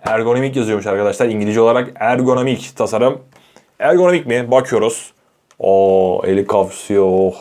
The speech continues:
Bak, bak, bak, bak. Şu, şu kan-, şu parmak içi kanallara bakın arkadaşlar. Parmak kanallara bakın. Oraya ellerinizi koyuyorsunuz.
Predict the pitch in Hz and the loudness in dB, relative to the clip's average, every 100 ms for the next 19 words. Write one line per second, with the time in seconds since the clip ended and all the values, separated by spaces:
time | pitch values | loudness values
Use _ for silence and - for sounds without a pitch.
0 | - - - _ - 95 101 95 104 95 | -20 -20 -20 _ -10 -6 -2 0 2 0
1 | - 104 98 - _ - - _ - 120 | 2 2 2 -4 _ -20 -20 _ -2 2
2 | 120 113 - - - 110 113 - - 127 | 2 0 -14 -18 -6 -2 -2 -2 -2 -2
3 | - 117 123 123 117 123 - 113 113 113 | 0 0 2 0 -2 -6 -2 0 2 4
4 | 117 127 117 110 104 113 110 98 - 92 | 4 2 2 -2 -2 -2 -2 -6 -4 -6
5 | 101 98 - _ _ - 95 95 98 110 | -4 -6 -10 _ _ -4 0 2 4 4
6 | 110 104 92 - - _ 98 95 101 101 | 2 0 -2 -4 -20 _ -4 0 2 2
7 | 104 104 104 - 104 110 110 107 110 - | 2 2 2 2 2 2 2 0 0 -2